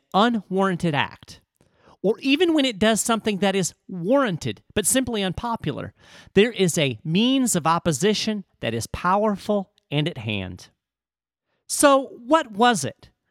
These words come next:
What was this means of opposition?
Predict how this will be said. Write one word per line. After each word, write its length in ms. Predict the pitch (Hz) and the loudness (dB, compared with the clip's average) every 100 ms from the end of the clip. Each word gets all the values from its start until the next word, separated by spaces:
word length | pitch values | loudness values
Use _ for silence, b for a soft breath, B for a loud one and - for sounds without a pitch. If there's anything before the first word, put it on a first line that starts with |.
| _ _ _ - | _ _ _ 0
What 280 | 294 277 190 | 2 2 0
was 300 | 247 262 202 | 2 2 2
this 260 | 214 - | 0 0
means 480 | 170 170 202 214 175 | 0 2 4 2 0
of 120 | 165 | 0
opposition? 760 | 170 156 156 117 139 - 101 | 0 0 -2 -2 -4 -4 -10